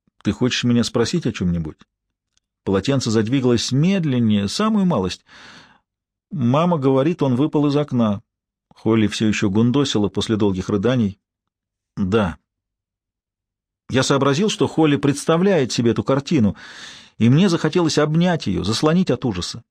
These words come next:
Ему было больно? Нет, солнышко, все случилось очень быстро. Он даже не понял, что произошло. Почему он упал?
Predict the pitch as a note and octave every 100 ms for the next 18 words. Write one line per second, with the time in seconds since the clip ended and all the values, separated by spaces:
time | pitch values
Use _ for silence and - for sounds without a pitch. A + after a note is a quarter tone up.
0 | _ _ _ _ _ - B2+ E3 E3+ F3
1 | E3 G3+ D#3+ A#2 - _ _ _ _ _
2 | _ _ B2+ E3 - C#3+ G#2+ - F2+ -
3 | D3 D3+ C3+ D3+ C3+ - A#2+ A2+ G2+ -
4 | - - _ _ _ _ _ A#2+ A#2 C3
5 | C#3+ D3+ D#3+ B2 F#2+ A2 G#2 G2+ A2+ -
6 | G2+ - _ _ _ _ _ _ _ _
7 | - - G3+ G#3+ D#3 D3+ F#3+ C#3